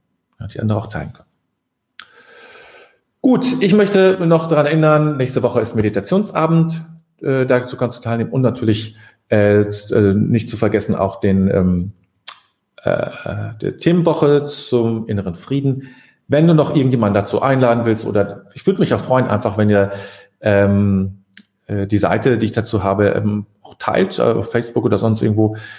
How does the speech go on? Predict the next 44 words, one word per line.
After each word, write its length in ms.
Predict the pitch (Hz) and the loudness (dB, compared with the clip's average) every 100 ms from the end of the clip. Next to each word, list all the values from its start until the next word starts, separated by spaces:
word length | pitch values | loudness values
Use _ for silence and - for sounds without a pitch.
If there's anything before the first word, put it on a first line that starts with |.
| - | -8
das 420 | - 107 - 185 113 | -4 -4 -4 -2 0
würde 160 | 110 | 2
dem 140 | 104 104 | 2 2
Ganzen 380 | 98 98 110 | 2 0 0
noch 180 | 101 95 | 0 0
zusätzlichen 600 | - 107 98 - 98 101 | -2 -2 -2 -4 -2 -2
Schwung 360 | 98 - 92 85 | -2 0 0 0
bringen. 320 | 80 76 - _ | -2 -4 -12 _
So, 120 | - | -12
eine, 140 | - 104 - - | -8 -8 -6 0
eine 180 | 104 | 0
ganze 240 | 101 110 - | 0 -2 0
Reihe 160 | 92 | 0
an 100 | 87 | 2
Anmeldungen 460 | - - 110 87 92 | 0 0 2 4 2
da, 360 | 113 170 165 - - _ | 2 2 0 -8 -20 _
aber 400 | 120 120 120 117 - - | -2 2 2 0 -6 -14
ich 100 | - | -12
freue 140 | - 113 | -2 0
mich 100 | 107 | 0
natürlich, 360 | 104 95 - | -2 -6 -10
das 200 | - 104 | -14 -14
ist, 200 | - - _ - | -16 -20 _ -6
da 60 | |
können 180 | - 131 | 0 2
ja 80 | 113 | 2
so 80 | 107 | 0
viel, 400 | 123 123 123 - - - | 0 -2 -4 -8 -16 -4
unendlich 320 | 151 165 135 | 0 0 2
viele 200 | 175 147 | 2 2
daran 260 | - 110 95 | 2 0 0
teilnehmen 380 | 90 90 90 | 0 0 0
letztlich, 360 | 87 85 - 120 | 0 -2 -2 -4
deswegen 360 | 98 - 101 98 | -4 0 2 2
bin 100 | 95 | -2
ich 80 | |
danach, 240 | - 87 - | -4 -6 -6
ist 140 | - | -8
eine 80 | 95 | -8
nach 160 | 90 - | -4 0
oben 220 | 151 151 | 0 0
offene, 480 | 113 - 110 98 98 - - _ | -2 0 2 2 0 -10 -20 _
äh, 140 | - 92 | -2 0
Gruppe. 360 | 104 - 78 | 0 -2 -6